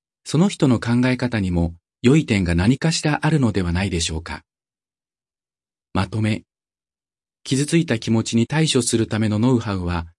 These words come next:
大人になっても役立つスキルです。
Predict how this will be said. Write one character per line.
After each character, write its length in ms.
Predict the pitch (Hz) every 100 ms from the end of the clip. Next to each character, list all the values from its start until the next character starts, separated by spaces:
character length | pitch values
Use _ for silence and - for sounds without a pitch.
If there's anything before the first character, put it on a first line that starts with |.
| _ -
大 100 | 104
人 220 | 160 175
に 100 | 180
な 120 | 180
っ 20 |
て 160 | 175 131
も 80 | 101
役 240 | 95 95
立 240 | 131 127 87
つ 60 |
ス 60 | -
キ 120 | 107
ル 100 | 92
で 140 | 82
す。 180 | 80 -